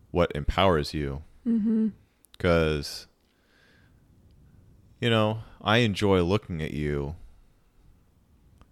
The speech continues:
Speaker 1: partly because I've been trained to enjoy looking at someone like you.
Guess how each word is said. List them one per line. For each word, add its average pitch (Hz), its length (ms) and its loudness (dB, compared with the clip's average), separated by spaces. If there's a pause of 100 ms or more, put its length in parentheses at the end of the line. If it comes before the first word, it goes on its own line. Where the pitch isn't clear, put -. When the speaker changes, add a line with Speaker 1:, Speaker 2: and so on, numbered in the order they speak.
(1160)
Speaker 1:
partly 131 340 2
because 92 580 2 (160)
I've 90 220 0
been 85 140 -2
trained 80 520 -2
to 82 140 -4
enjoy 76 300 -2
looking 76 340 -6
at 64 140 -10
someone 69 260 -8
like 65 240 -12
you. 64 320 -10